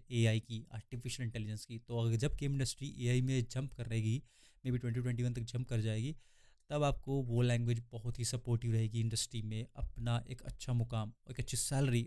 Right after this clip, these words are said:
और एक अच्छे लेवल पे आने के लिए। So that's why Python में आज बात करते हैं सिंपल। मैं, आ, वही पहले बताया था, कंप्यूटर साइंटिस्ट हम ज़्यादा यूज़ नहीं करूँगा, but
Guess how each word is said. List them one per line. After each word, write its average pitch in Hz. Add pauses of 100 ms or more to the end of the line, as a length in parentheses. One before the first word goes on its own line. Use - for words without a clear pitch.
और 120
एक 120
अच्छे 123
लेवल 107
पे 110
आने 104
के -
लिए। 98 (600)
So 120
that's 113
why 135 (520)
Python 127
में 165
आज 156
बात 147
करते 151
हैं 151
सिंपल। 147
मैं, 143
आ, 131 (120)
वही 123
पहले 123
बताया 117
था, 123
कंप्यूटर 117
साइंटिस्ट 117
हम 113
ज़्यादा 110
यूज़ 110
नहीं 123
करूँगा, 113
but 156